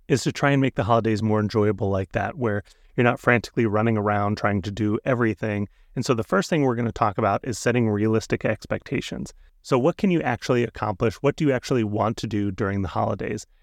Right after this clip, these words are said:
And then what is actually feasible to do? And sitting down and thinking, "Okay, what do we wanna do? How are we gonna handle this?"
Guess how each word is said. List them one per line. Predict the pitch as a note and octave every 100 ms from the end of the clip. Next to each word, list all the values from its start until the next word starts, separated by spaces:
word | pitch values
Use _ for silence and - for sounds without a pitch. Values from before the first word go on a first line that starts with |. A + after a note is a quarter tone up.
| _
And | C#3
then | B2+ A#2+
what | B2
is | A#2+
actually | A#2 - B2 A#2+
feasible | - E3+ F3 C#3 - -
to | -
do? | - - _ - _
And | -
sitting | - E3+ D#3
down | C3+ C3
and | B2+
thinking, | - A#2 A#2+
"Okay, | A2 -
what | G2+ A2+
do | C#3+
we | D3
wanna | C3+ C3
do? | A2+ A#2+ A#2
How | A2+ -
are | G#2+
we | A2+
gonna | A2 A2+
handle | G2+ A2 G#2+
this?" | G#2 G#2+ G#2